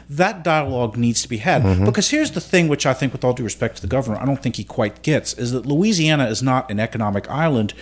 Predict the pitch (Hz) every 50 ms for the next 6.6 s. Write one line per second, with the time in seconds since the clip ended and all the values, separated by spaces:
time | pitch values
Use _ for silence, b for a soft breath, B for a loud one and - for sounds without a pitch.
0 | B B B B 151 175 190 208 - - 175 160 147 143 - - 131 143 139 143
1 | - 135 120 113 107 - - 147 139 131 131 135 123 120 120 117 110 107 - -
2 | - - 143 123 107 104 107 - - - 107 117 123 - - - 92 95 165 190
3 | 240 262 254 247 220 185 - - - 175 165 165 - 151 - - 160 156 156 143
4 | 131 131 131 135 127 123 127 - - - 120 120 110 107 123 117 117 117 127 123
5 | - - 113 113 107 - - - 120 120 127 123 113 110 110 104 107 101 110 113
6 | 107 98 107 107 135 170 147 110 101 98 90 82